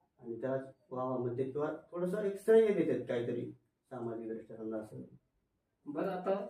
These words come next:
Speaker 2: समजा या ठिकाणी तुम्ही न्यायालयात जाणार पहिल्यांदा, बरोबर आहे का? त्या,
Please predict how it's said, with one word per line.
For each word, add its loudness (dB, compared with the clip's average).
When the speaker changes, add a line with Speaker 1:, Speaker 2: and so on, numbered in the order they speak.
Speaker 2:
समजा 2
या 4
ठिकाणी 0
तुम्ही 2
न्यायालयात 6
जाणार 2
पहिल्यांदा, 0
बरोबर 0
आहे 0
का? 0
त्या, -2